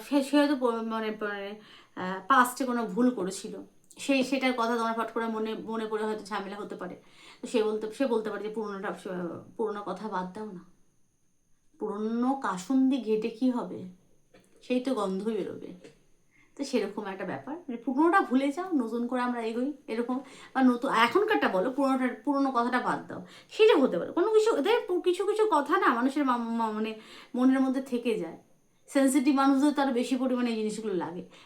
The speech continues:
তো কোনো কিছু বিষয় নিয়ে তোমাদের খুব একটু কষ্ট পেতে পারে, পুরনো কোনো অত-, অতীত কোনো কিছু ভেবে। তো সে হয়তো বলতে পারে, "এই জিনিসটা করো না।"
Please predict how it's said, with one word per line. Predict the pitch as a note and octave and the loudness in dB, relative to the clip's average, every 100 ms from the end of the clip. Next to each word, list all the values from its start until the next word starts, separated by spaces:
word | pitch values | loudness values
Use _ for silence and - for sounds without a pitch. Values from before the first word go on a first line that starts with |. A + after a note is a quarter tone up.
| - | -6
তো | F#4 | -4
কোনো | F#4+ G#4 | 0 0
কিছু | G4+ F4+ | 2 2
বিষয় | D#4+ F4 | 2 4
নিয়ে | E4 | 4
তোমাদের | D#4 C#4+ D4 | 4 2 2
খুব | F4 | 0
একটু | F#4+ G#4+ - _ - - | -2 -6 -6 _ -20 2
কষ্ট | D4 D4 | 2 4
পেতে | C4 A3 | -2 -2
পারে, | F3+ G3 | -4 -6
পুরনো | C#4 D4 E4+ F4 | 2 6 6 6
কোনো | D#4 D4 | 6 4
অত-, | C#4 C4+ - | 4 2 0
অতীত | E4+ G#4+ G#4+ | 2 2 4
কোনো | E4 A#3+ | 2 2
কিছু | A#3 B3+ | -2 -4
ভেবে। | F#3 D#3+ - - - - | -4 -6 -8 -16 -20 -10
তো | D4+ | -6
সে | - E4 | 0 4
হয়তো | D4 D4 | 4 2
বলতে | B3 G#3+ | 0 0
পারে, | A3+ D#4+ | 2 2
"এই | C4 | 2
জিনিসটা | A#3 B3 G4 | 2 -2 -4
করো | F#4+ A#3 D#3+ | 0 0 0
না।" | - | -4